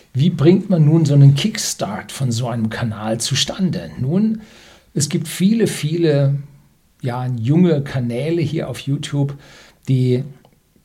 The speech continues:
tun sich so hart, die ersten tausend Abonnenten zu bekommen. Und dann hängen sie bei anderthalb, bei zweitausend und es geht nicht weiter. Das ist eine schwierige Geschichte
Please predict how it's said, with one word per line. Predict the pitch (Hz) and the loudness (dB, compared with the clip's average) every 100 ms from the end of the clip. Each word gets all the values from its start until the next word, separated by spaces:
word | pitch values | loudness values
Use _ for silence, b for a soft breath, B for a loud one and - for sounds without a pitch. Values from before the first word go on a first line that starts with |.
| - | -6
tun | 160 156 | 2 2
sich | 156 151 | 2 0
so | - - 160 170 | -2 4 4 4
hart, | 151 147 151 - - | 0 -6 -6 -8 -10
die | 113 | -10
ersten | - 131 - - | -8 -8 -6 -6
tausend | 110 104 135 | -6 -8 -8
Abonnenten | 139 113 98 - | -6 -6 -6 -8
zu | 104 110 | -10 -12
bekommen. | - - - 101 | -14 -16 -12 -10
Und | 95 98 | -8 -4
dann | 135 | -4
hängen | 123 143 151 | -2 -2 -2
sie | 139 | -4
bei | 131 127 | -4 -8
anderthalb, | 135 139 135 - 131 143 139 | -4 -4 -4 -6 -6 -6 -6
bei | 123 | -8
zweitausend | - 120 120 127 330 | -8 -8 -6 -8 -2
und | 156 | -2
es | - | -2
geht | 113 | -6
nicht | 113 139 | -6 -8
weiter. | - - - - _ b b b b b b b b b b - | -10 -14 -14 -16 _ b b b b b b b b b b -2
Das | 139 - | -2 0
ist | - 185 - - | 0 0 -2 -4
eine | 147 135 | -2 -2
schwierige | - 139 160 165 135 | 0 2 4 2 0
Geschichte | 113 - 139 - 214 - | -4 -4 -6 -4 -6 -8